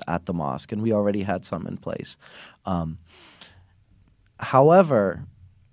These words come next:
there's, it's, it's tempered by the feeling of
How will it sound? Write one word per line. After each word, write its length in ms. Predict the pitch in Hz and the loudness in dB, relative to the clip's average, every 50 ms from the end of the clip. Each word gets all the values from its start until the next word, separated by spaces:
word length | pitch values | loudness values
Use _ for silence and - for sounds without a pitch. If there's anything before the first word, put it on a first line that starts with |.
| _ _ _ _ _ _ _ _ _ _ _ _ _ _ | _ _ _ _ _ _ _ _ _ _ _ _ _ _
there's, 420 | - 147 139 143 143 139 - - - - _ _ _ _ _ _ _ _ _ _ _ _ _ _ _ _ _ _ _ - 131 123 127 135 135 _ _ | 2 4 4 4 2 0 -4 -8 -14 -20 _ _ _ _ _ _ _ _ _ _ _ _ _ _ _ _ _ _ _ -16 -14 -14 -14 -16 -18 _ _
it's, 260 | 139 139 139 - - - | -4 -4 -4 -8 -10 -8
it's 200 | - 135 127 - - | -8 -6 -6 -6 -8
tempered 520 | - - - 180 190 196 190 175 151 139 | -6 0 2 2 2 4 2 2 2 2
by 160 | 127 135 127 | 2 0 0
the 140 | 127 120 127 | 2 0 -4
feeling 440 | 127 - - 131 131 127 127 123 120 | -6 -4 -2 0 0 2 0 0 0
of 160 | 117 107 104 | -2 -4 -4